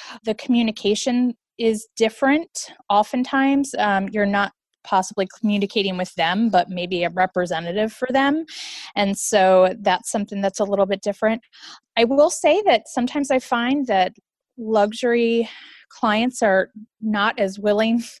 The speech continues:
<laughs> to part with their money as we might think. And sometimes for our mid-level to executive level homes, I, I have clients that are,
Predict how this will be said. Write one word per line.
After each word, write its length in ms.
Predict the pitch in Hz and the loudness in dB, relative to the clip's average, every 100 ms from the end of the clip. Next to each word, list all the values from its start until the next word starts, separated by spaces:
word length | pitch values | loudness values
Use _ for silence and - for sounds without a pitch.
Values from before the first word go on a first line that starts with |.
| - | -20
<laughs> 300 | - - - | -20 -20 -10
to 200 | - 240 | 0 0
part 340 | 214 - 226 247 | 2 2 2 2
with 160 | 277 | 0
their 140 | 277 208 | 2 2
money 380 | 202 196 220 285 | 2 0 2 0
as 140 | 226 | 0
we 100 | 226 | -2
might 340 | 202 190 185 - | -2 -2 -4 -4
think. 200 | 214 302 554 - - - 277 _ - | -2 -2 -6 -18 -18 -18 -18 _ -8
And 360 | 214 208 208 214 | -2 -2 -2 -4
sometimes 500 | 233 233 240 220 - | -4 -4 -4 -6 -4
for 120 | 226 | 0
our 200 | 196 190 | 2 0
mid-level 560 | 208 214 214 202 202 196 | -2 -2 0 2 2 2
to 120 | 190 | 2
executive 600 | 185 185 196 - 190 185 | 0 -4 -6 -2 0 0
level 340 | 180 185 180 190 | 0 -2 -2 -4
homes, 520 | - 202 208 196 190 | -4 -4 -2 -4 -6
I, 220 | 190 185 - | -6 -4 -4
I 100 | 190 185 | -6 -4
have 180 | 185 - | -6 -4
clients 420 | 208 190 180 - | -6 -6 -6 -6
that 100 | 180 | -2
are, 220 | 175 175 | -2 -4